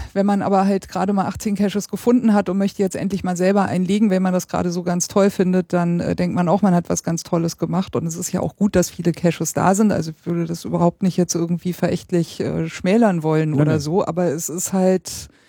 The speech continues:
Speaker 1: schon verständlich, dass jemand, der halt, weiß ich nicht, tausend oder zweitausend Caches gefunden hat, der im Listing liest, so, das ist mein erster, halt als erstes mal denkt, okay, also den kann ich jetzt schon mal,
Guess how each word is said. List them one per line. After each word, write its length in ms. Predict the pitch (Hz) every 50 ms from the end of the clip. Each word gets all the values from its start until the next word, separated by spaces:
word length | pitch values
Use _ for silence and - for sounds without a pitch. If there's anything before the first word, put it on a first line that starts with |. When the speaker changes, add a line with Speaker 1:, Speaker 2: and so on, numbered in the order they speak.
| _ _ - - - - _ _ -
Speaker 1:
schon 180 | - 226 233
verständlich, 540 | - 220 202 - - 196 196 220 220 233 -
dass 200 | - 214 202 -
jemand, 320 | 202 208 208 208 202 185
der 140 | 185 180 180
halt, 320 | 190 196 190 185 - - -
weiß 200 | 170 185 - 220
ich 60 | 202
nicht, 200 | 202 190 - -
tausend 300 | 196 185 196 196 208 190
oder 120 | 190 180
zweitausend 560 | 170 - 190 180 185 202 190 185 175 185 185
Caches 340 | - 196 180 - 190 170 -
gefunden 460 | - 180 - - 240 254 240 - 202
hat, 180 | 185 190 196 -
der 160 | 202 190 190
im 120 | 185 185 185
Listing 360 | 190 196 - - 214 202 202
liest, 200 | 196 202 - -
so, 100 | 196 196
das 220 | 175 196 190 -
ist 100 | 190 -
mein 200 | 190 180 175 175
erster, 580 | 110 127 180 190 - - 202 196 160 123 170 175
halt 360 | 190 180 170 - - - -
als 200 | - 185 170 -
erstes 280 | - 175 160 151 - 165
mal 140 | 185 175
denkt, 220 | 175 170 165 156 -
okay, 340 | 165 156 - - 175 175 170
also 260 | 165 170 160 156 151 147
den 160 | 123 131 151
kann 180 | - 175 160
ich 100 | 165 151
jetzt 200 | - 165 156 -
schon 180 | - - 156 156
mal, 380 | 151 147 143 143 147 147 143